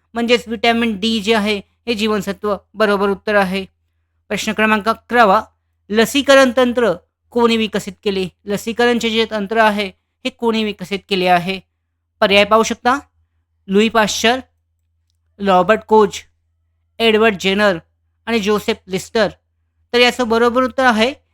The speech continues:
एडवर्ड जेनर यांनी, पर्याय क्रमांक तीन, एडवर्ड जेनर यांनी लसीकरण तंत्र जे आहे हे विकसित केले आहे. लसीकरणाचं तंत्र एडवर्ड जेनर यांनी केलं आहे, तयार केलं आहे.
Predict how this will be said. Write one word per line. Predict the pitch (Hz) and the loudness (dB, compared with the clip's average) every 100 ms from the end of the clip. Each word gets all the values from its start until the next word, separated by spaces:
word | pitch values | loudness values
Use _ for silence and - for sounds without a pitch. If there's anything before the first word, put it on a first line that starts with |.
| _ _ - | _ _ 0
एडवर्ड | 233 226 254 202 | 4 6 4 2
जेनर | - 208 220 233 165 160 - | 0 0 2 0 -2 -6 -8
यांनी, | 220 214 208 226 185 - | 0 2 2 0 -2 -2
पर्याय | 202 208 | 0 0
क्रमांक | 196 202 202 202 | 0 -2 -4 -6
तीन, | - 208 196 170 - | -8 -6 -6 -6 -4
एडवर्ड | 208 196 220 | -2 0 0
जेनर | 180 208 214 202 190 | 0 0 0 -2 -4
यांनी | 208 208 226 _ _ - | -6 -6 -8 _ _ -4
लसीकरण | 220 226 247 233 240 233 | 0 0 0 0 2 2
तंत्र | 240 226 233 | -2 0 0
जे | 214 233 | 2 2
आहे | 214 214 190 _ _ - | 2 0 -4 _ _ -2
हे | 196 202 - | 0 0 -4
विकसित | 214 214 196 196 - | -8 -6 -6 -8 -6
केले | 202 196 | 0 4
आहे. | 185 185 | 4 2
लसीकरणाचं | 185 190 170 208 214 208 202 196 | -4 -6 -10 -8 -4 -4 -6 -6
तंत्र | 214 208 226 226 _ _ - | -8 -4 -6 -6 _ _ -4
एडवर्ड | 233 214 233 190 | 0 4 4 2
जेनर | 196 196 208 185 _ _ | 0 0 0 -2 _ _
यांनी | 220 208 196 196 196 _ | -2 -2 0 -4 -6 _
केलं | 202 180 | -4 0
आहे, | 180 170 180 185 _ - | 0 0 -6 -12 _ -2
तयार | 175 185 | 0 0
केलं | 190 185 | -4 -4
आहे. | 180 175 | -4 -6